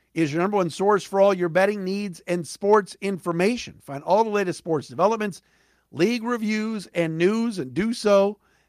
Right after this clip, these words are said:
at bet online dot net. Major League Baseball, the trends. Who would have thunk it? The Detroit Tigers sweeping my Cleveland Guardians yesterday, a disgraceful performance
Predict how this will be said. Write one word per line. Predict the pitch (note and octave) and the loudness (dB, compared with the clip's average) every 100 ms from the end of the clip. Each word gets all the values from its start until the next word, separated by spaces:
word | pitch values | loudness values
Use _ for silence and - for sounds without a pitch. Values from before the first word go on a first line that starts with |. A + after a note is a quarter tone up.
| _ | _
at | D3+ D3 B2 | -4 -4 -2
bet | D3 F#3 G3 - | 2 2 2 -2
online | E3+ E3 D#3 D#3+ D#3+ | -2 0 -2 -2 -2
dot | D3+ C#3+ C#3+ | -2 -2 -2
net. | C#3+ A#2+ F#2+ | -4 -6 -6
Major | C3+ D3 | -10 -6
League | D#3 C#3+ | -6 -2
Baseball, | F3 F#3 - - C3+ | 0 0 -2 -4 -4
the | C3+ | -4
trends. | A#2 - F3+ G3+ F3 A2+ F#2+ _ _ _ _ | -10 -2 2 2 0 -4 -14 _ _ _ _
Who | F#3 B3 | -2 2
would | B3 | 2
have | G3 | 2
thunk | - A3+ A3+ D#3+ | 0 -2 -2 -6
it? | - _ _ _ _ | -12 _ _ _ _
The | A2+ | -14
Detroit | B2 - G3+ F#3+ | -10 0 2 2
Tigers | F#3+ G3 F3+ C#3+ - | 2 2 2 -2 -6
sweeping | - D3 F3 C4+ A3 A#2 B2+ | -12 -4 0 0 0 -8 -8
my | D3 E3+ | -4 -4
Cleveland | - F#3 E3 D3+ | -4 -4 -4 0
Guardians | D#3+ F3+ F3 D#3 C#3 | 2 2 0 -4 -2
yesterday, | E3+ - F3+ D#3+ | -2 -4 -6 -6
a | |
disgraceful | G2 F#2+ - F#3 G#3 - D3+ | -8 -14 -2 0 0 -2 -12
performance | B2+ G2+ F3+ F3+ F3 D3+ | -12 -12 0 0 0 -4